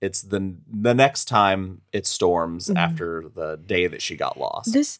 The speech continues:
Speaker 2: these last few nights that we've been with her
Speaker 1: Mm-hmm.
Speaker 2: are so rough. She's so sick.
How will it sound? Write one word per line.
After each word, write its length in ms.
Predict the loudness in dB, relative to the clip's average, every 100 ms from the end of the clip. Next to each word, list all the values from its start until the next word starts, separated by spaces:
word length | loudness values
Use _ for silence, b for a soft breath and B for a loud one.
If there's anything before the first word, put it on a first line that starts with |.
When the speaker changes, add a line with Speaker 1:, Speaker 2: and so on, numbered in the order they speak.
| 0
Speaker 2:
these 520 | 2 4 2 0 -4 _ 2
last 680 | 4 4 4 2 0 -4 -10
few 260 | 2 6 6
nights 420 | 6 4 2 2
that 100 | 2
we've 300 | 0 -2 -4
been 180 | 0 4
with 140 | 4 4
her 220 | 4 4
Speaker 1:
Mm-hmm. 100 | 4
Speaker 2:
are 80 | 4
so 360 | 4 4 4 6
rough. 340 | 4 4 2
She's 380 | 0 0 0 0
so 420 | 2 2 4 4
sick. 560 | 4 2 2 0 -4